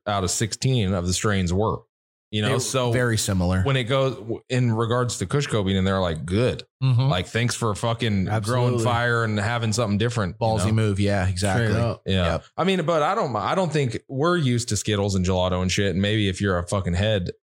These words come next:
Speaker 1: you know, and you've been in the shit and following along, you are too. But, like, for the most of the customers, that's new.
Speaker 2: Yeah, it
Speaker 3: Yeah,
Speaker 2: is.
Speaker 3: no, that's what I'm saying. Skittles is just now
Speaker 1: Yeah, you're
Speaker 3: hitting
Speaker 1: right. It's just now hitting
Speaker 3: to
Speaker 1: that
Speaker 3: where
Speaker 1: pu-,
Speaker 3: people
Speaker 1: the
Speaker 3: understand, like,
Speaker 1: gelato
Speaker 3: "Oh,
Speaker 1: point.
Speaker 3: oh, oh,
Speaker 2: It
Speaker 3: oh."
Speaker 2: is
Speaker 3: Like,
Speaker 2: fire.
Speaker 3: if it's crossed with a Skittles,
Speaker 1: Yeah.
Speaker 3: they're like, "Oh, well,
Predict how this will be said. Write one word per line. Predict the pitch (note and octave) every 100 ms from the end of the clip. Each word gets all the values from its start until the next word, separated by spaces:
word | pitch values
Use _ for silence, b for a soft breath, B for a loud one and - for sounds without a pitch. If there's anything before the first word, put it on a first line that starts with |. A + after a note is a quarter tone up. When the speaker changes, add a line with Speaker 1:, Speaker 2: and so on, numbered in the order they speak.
| -
Speaker 1:
you | F#2
know, | F2 E2 D2+ -
and | G2
you've | F#2 F2
been | F#2+
in | G2
the | F2
shit | - F#2+
and | D#2+ D#2+
following | F#2+ F#2+
along, | E2+ E2 G#2+ G2+
you | F2 G#2
are | E2+
too. | - A2+
But, | E2+ C#2+
like, | D#2+ D#2+ -
for | - G2+
the | F2 -
most | - A2+ C#3+
of | C3
the |
customers, | A2 G2+ F2+ F2+ E2
that's | F2+ B2 -
new. | D#2+ A#2 D#2+ - _ -
Speaker 2:
Yeah, | A2+ G#2+ F#2
it |
Speaker 3:
Yeah, | F#2+ C3
Speaker 2:
is. | A#2+
Speaker 3:
no, | A#2 G2+
that's | G#2 A#2
what | B2+
I'm | G2+
saying. | - C3+ A#2+ F#2+
Skittles | - C#3+ B2+ G#2
is | F#2+
just | F2+ A2 -
now | A#2 G#2+ G#2
Speaker 1:
Yeah, | B2+
you're | B2+ B2+
Speaker 3:
hitting | B2+
Speaker 1:
right. | C#3 G#2+
It's | G2+
just | A#2 B2 D3+ D3
now | C3+
hitting | C3 B2+
Speaker 3:
to | C3
Speaker 1:
that |
Speaker 3:
where | C#3+ B2+
Speaker 1:
pu-, | A#2+
Speaker 3:
people | C#3+ C3+
Speaker 1:
the | C3
Speaker 3:
understand, | C3 A#2+ D3 C#3+
like, | B2 A#2+
Speaker 1:
gelato |
Speaker 3:
"Oh, | D3+ D#3+
Speaker 1:
point. | A#2+ C#3+
Speaker 3:
oh, | D3+
oh, | B2+ D3 D3+ A2 F2
Speaker 2:
It | B2
Speaker 3:
oh." | A#2+
Speaker 2:
is | A2 G2
Speaker 3:
Like, | A2+ A2+
Speaker 2:
fire. | C3
Speaker 3:
if | A#2+
it's | B2+ -
crossed | - B2+ B2+ -
with | A2+
a |
Skittles, | A2 - D3+ C3 A2+
Speaker 1:
Yeah. |
Speaker 3:
they're | A#2+
like, | A2 G#2
"Oh, | B2+ B2+ G2
well, | F2+ F2 -